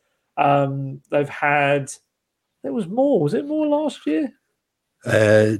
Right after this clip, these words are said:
Speaker 2: Joe
Speaker 1: Oh, Joe
Speaker 2: Rodon
Speaker 1: Rodon.
Speaker 2: missed
Speaker 1: Joe
Speaker 2: that.
Speaker 1: Rodon.
Speaker 2: Joe
Speaker 1: Oh,
Speaker 2: Ro-
Speaker 1: not Foyth, it was Rodon with Mourinho, wasn't it?
Speaker 2: Yeah, and then under Poch, uh, Nkudu missed out, Vincent Janssen,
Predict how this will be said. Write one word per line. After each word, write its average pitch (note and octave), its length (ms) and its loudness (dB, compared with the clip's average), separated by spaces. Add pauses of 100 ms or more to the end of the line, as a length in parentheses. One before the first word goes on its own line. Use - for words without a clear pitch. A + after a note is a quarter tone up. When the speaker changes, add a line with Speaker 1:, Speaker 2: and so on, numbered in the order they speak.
(160)
Speaker 2:
Joe B2 300 6
Speaker 1:
Oh, A#2 60 6
Joe A2 80 6
Speaker 2:
Rodon G#2+ 260 4
Speaker 1:
Rodon. F#3+ 220 2
Speaker 2:
missed A#2 200 4
Speaker 1:
Joe G#3+ 100 6
Speaker 2:
that. A#3 80 2
Speaker 1:
Rodon. - 280 2
Speaker 2:
Joe A#2 180 4
Speaker 1:
Oh, A2 40 4
Speaker 2:
Ro- G#2+ 100 2
Speaker 1:
not - 160 -4
Foyth, E3 160 0 (100)
it - 40 -6
was D#3+ 120 -6
Rodon F3 380 -2
with C3+ 160 -14
Mourinho, C#3 420 -12
wasn't C#3+ 200 -14
it? C#3 80 -16 (380)
Speaker 2:
Yeah, G2+ 500 0
and G2 160 2
then F#2+ 260 2
under F#2+ 480 4 (140)
Poch, - 680 -2
uh, F2 600 2 (800)
Nkudu G2 560 2
missed F#2 260 -2
out, G2 360 2
Vincent F2+ 360 -2
Janssen, F#2 760 -2